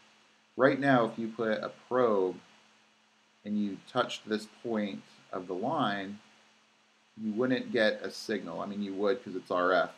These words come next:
but you wouldn't make this electrical, you know, conduction, um, or excuse me, electrical connection. There wouldn't be metal touching metal. It'd be metal touching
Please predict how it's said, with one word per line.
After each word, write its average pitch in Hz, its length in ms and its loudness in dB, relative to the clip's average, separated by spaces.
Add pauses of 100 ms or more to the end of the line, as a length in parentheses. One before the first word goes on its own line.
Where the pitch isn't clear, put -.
but 87 300 -2 (160)
you 110 140 0
wouldn't 117 260 0
make 104 340 -2
this 95 360 -6 (100)
electrical, 90 800 -6 (1120)
you 90 80 -12
know, 85 120 -12 (140)
conduction, 87 880 -10
um, 82 280 -10 (1080)
or 85 160 -4
excuse 90 220 -6
me, 87 80 -6
electrical 92 460 -4
connection. - 640 -10 (800)
There 95 80 -6
wouldn't 104 220 0
be 101 100 -6
metal 98 240 0
touching 95 380 -6
metal. 117 220 4
It'd 107 100 2
be 104 120 -2
metal 107 380 2
touching 98 800 -6